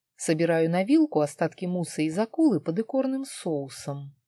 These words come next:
Завернутый в тонкое кружево промасленного блина, он будет стоить мне лишних четверть часа на беговой дорожке. Раз жена лично нарисовалась в бане с подносом и загадочной улыбкой,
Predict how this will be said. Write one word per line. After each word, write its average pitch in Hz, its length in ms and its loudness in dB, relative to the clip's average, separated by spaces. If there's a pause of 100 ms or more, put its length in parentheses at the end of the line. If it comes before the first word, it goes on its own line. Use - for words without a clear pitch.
(140)
Завернутый 156 720 2
в - 80 -20
тонкое 165 380 0
кружево 143 500 -4
промасленного 143 800 -4
блина, 202 500 -2
он 180 180 2
будет 190 260 -4
стоить 294 420 2
мне 156 180 -2
лишних 185 420 -4
четверть 175 440 -4
часа 302 400 0
на 147 100 0
беговой 226 460 0
дорожке. 156 760 -2 (300)
Раз 156 320 4
жена 147 320 -2
лично 190 440 -2
нарисовалась 147 680 2
в 139 100 -12
бане 143 360 0
с - 100 -16
подносом 160 600 -2
и 139 40 -8
загадочной 147 680 -2
улыбкой, 202 680 -2